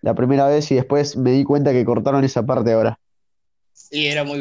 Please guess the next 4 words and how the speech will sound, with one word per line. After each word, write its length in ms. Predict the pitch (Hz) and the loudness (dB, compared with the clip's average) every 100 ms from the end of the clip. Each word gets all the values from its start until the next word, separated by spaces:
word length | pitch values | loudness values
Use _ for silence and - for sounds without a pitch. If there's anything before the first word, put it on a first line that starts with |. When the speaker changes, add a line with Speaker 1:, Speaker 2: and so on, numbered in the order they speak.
| 135 | -8
Speaker 2:
brutal. 340 | 143 180 131 | -4 -4 -4
<laughs> 800 | - - 233 226 - 226 - - _ _ _ _ _ | -10 -6 -4 -2 -2 -4 -6 -18 _ _ _ _ _
Speaker 1:
Sí. 300 | - 143 139 117 - - - _ _ _ _ _ - - | -4 0 0 0 -6 -20 -20 _ _ _ _ _ -12 -4
Speaker 2:
¿Sabés 200 | 190 | 0